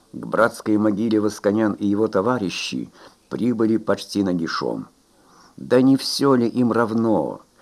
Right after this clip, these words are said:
Свалили убитых в яму, прикрыли головы полоской из брезента, постояли. «Ну чё, чё,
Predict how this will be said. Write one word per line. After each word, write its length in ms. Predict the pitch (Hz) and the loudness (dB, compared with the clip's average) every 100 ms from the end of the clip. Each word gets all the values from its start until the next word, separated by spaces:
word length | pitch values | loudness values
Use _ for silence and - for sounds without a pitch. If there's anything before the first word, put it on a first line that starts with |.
| - - | -20 -20
Свалили 640 | - - 53 69 123 165 151 | -14 -10 -4 0 2 2 2
убитых 580 | 151 135 139 135 - | 0 0 2 0 -2
в 40 | 78 | -4
яму, 580 | 82 123 135 123 117 110 _ _ - _ - | 0 2 2 0 -4 -8 _ _ -20 _ -2
прикрыли 640 | 135 139 - 127 143 131 | -2 0 0 4 4 4
головы 640 | 123 127 127 123 117 117 - _ | 4 4 6 4 2 -2 -8 _
полоской 580 | 101 104 113 110 - 104 | 2 4 4 2 0 -2
из 280 | 98 101 82 | -2 -4 -6
брезента, 800 | 67 104 78 110 104 90 98 98 - - _ - | -2 -2 0 0 0 -2 -6 -8 -14 -20 _ 0
постояли. 960 | 139 - 64 52 117 135 127 120 117 - _ _ _ - - - - _ _ _ | 0 -2 -6 0 2 2 0 -4 -6 -12 _ _ _ -20 -20 -20 -20 _ _ _
«Ну 140 | - 170 | 2 2
чё, 580 | - - 196 165 73 - - - _ _ | 2 4 6 6 4 -4 -16 -20 _ _
чё, 520 | - 226 226 135 65 | -4 0 2 2 -2